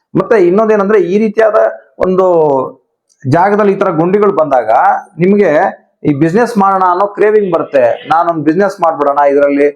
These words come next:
ಹಿಂಗ್ ಇನ್ವೆಸ್ಟ್ ಮಾಡೋಣ, ಹಂಗ್ ಇನ್ವೆಸ್ಟ್ ಮಾಡೋಣ ಅಂತ. ಆ ಮನೆಯಲ್ಲಿ ಈಗ ನಿಮ್ ಜಾತಕದಲ್ಲಿ ಬಿಸಿನೆಸ್ ಕಾಂಬಿನೇಷನ್ ಇಲ್ದೆ ಹೋದ್ರೂ ಸಹಿತ ಈ ಒಂದು, ಆ, ವಾಸ್ತು ದೋಷ ನಿಮ್ಮನ್ನ ಬಿಸಿನೆಸ್‌ಗೆ ಪ್ರವೋಕ್ ಮಾಡುತ್ತೆ.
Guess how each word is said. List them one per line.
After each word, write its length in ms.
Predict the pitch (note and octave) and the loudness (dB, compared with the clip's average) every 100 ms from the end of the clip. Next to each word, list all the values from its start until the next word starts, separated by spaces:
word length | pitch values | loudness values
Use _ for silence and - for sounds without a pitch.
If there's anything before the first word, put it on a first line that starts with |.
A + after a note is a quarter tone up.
| _ _ - | _ _ -2
ಹಿಂಗ್ 160 | F3+ | 0
ಇನ್ವೆಸ್ಟ್ 340 | F3+ E3+ D#3+ D#3 | 2 0 -2 -2
ಮಾಡೋಣ, 180 | D3 C#3+ | 0 0
ಹಂಗ್ 240 | C#3 E3 | -2 -4
ಇನ್ವೆಸ್ಟ್ 300 | E3 D#3+ - | -2 -2 -2
ಮಾಡೋಣ 300 | C#3+ C#3 C3 | -2 0 -2
ಅಂತ. 160 | G#2+ G2+ C3+ F#3 _ _ _ _ _ _ - | -2 -2 0 -2 _ _ _ _ _ _ -4
ಆ 160 | C#3+ E3+ | 0 0
ಮನೆಯಲ್ಲಿ 920 | D#3+ D3+ F#3+ A3+ A#3 A#3+ A#3 - _ - | 0 0 0 2 2 2 0 -4 _ 0
ಈಗ 120 | E3+ | 0
ನಿಮ್ 260 | F#3+ F3 C3 | 2 0 0
ಜಾತಕದಲ್ಲಿ 680 | C#3+ F3+ G3+ A3 A3+ A3 | 0 0 2 2 4 2
ಬಿಸಿನೆಸ್ 400 | G3 D#3+ G3+ G#3+ | 2 0 0 -2
ಕಾಂಬಿನೇಷನ್ 420 | F#3+ F#3+ G#3+ F#3+ G3 | -2 -2 -2 -2 0
ಇಲ್ದೆ 200 | G3 G#3+ | 2 2
ಹೋದ್ರೂ 320 | G3+ G3+ G#3+ | 4 2 2
ಸಹಿತ 300 | G#3 F3+ A3 G#3+ | 0 0 0 -2
ಈ 200 | G3 G3 | -2 -2
ಒಂದು, 540 | F#3+ F#3+ F3+ F#3 F3 _ _ | -2 -2 -2 -4 -4 _ _
ಆ, 60 | D3+ | 0
ವಾಸ್ತು 420 | D#3 D#3 F3+ G3+ | 0 0 0 0
ದೋಷ 180 | F#3+ F#3+ | 0 0
ನಿಮ್ಮನ್ನ 320 | G3 F#3 G#3 | -2 0 0
ಬಿಸಿನೆಸ್‌ಗೆ 840 | G3 E3 G3 F#3+ G3 G#3 E3 F#3 | 0 0 0 -4 -4 0 2 0
ಪ್ರವೋಕ್ 420 | - - F#3+ F#3 D3+ | -2 -2 -2 0 -2
ಮಾಡುತ್ತೆ. 540 | C#3 - F#2+ - | -4 -4 -8 -8